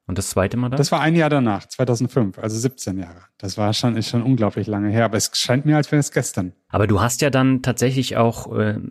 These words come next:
Speaker 1: eine Liebe zu China entwickelt. Äh, das entnehme ich jetzt deinen Worten, oder?
Speaker 2: Absolut. Ich fand das super. Also ich fand China bis heute total faszinierend.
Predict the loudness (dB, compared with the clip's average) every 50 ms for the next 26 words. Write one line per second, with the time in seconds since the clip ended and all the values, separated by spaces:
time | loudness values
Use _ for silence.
0 | _ _ _ -20 -16 -10 -6 -2 0 0 0 2 0 0 0 0 -2 -2 -2 -2
1 | -2 -2 0 2 2 2 2 2 0 -2 -2 0 -2 0 2 0 0 0 -4 -8
2 | -10 -6 -4 -4 -4 -4 -4 -4 -2 0 0 2 2 2 2 0 0 0 0 0
3 | -2 -4 -2 0 2 2 2 2 0 2 2 2 2 2 0 -2 -4 -4 -2 -2
4 | -4 -4 -2 -2 -2 -2 -2 0 2 2 4 4 4 2 0 -2 -4 -4 -2 0
5 | 2 2 2 2 2 0 0 0 0 0 0 -2 -6 -6 -4 -2 -4 -2 0 0
6 | 0 0 0 0 0 -2 -2 -2 -2 -2 0 2 2 2 2 2 2 0 0 0
7 | 0 0 0 0 -2 -6 -8 -8 -10 -2 0 0 0 0 0 -2 -2 -2 -2 0
8 | 0 0 0 0